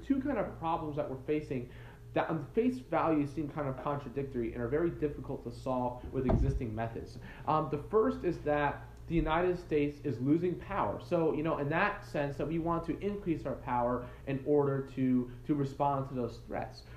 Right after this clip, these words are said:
But on the other hand, I think that our legitimacy is being undermined by our hypocrisy. The fact that we are invading countries left and right, but Russia invades someone and there's a problem, and that we put all these sanctions on them. Um, so I definitely think that the United States, we, we,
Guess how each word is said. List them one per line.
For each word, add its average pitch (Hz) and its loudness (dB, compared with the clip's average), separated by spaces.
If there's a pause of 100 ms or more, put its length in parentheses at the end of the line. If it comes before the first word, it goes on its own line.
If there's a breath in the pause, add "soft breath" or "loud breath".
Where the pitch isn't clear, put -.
(280 loud breath)
But 202 8
on 190 6
the 190 6
other 294 6
hand, 135 0
I 165 2
think 175 0
that 180 4
our 156 4
legitimacy 165 2
is 139 2
being 143 -2
undermined 127 0
by 127 0
our 123 0
hypocrisy. - -6
The 107 -6
fact - 0
that 147 2
we 180 0
are 170 4
invading 151 2
countries 143 -2
left 127 -2
and 107 -6
right, 165 2 (180 loud breath)
but 127 4
Russia 151 0
invades 123 -2
someone 110 -4
and 110 -6
there's 110 -4
a - -10
problem, 123 -4
and 113 -4
that 110 0
we 117 -2
put 117 -6
all 107 0
these 110 -4
sanctions 165 -4
on 101 -4
them. 101 -6 (360 loud breath)
Um, 175 2 (120)
so 214 6
I 196 6
definitely 277 2
think 226 2
that 214 0
the 180 0
United 214 2
States, 196 2
we, 170 2
we, 160 0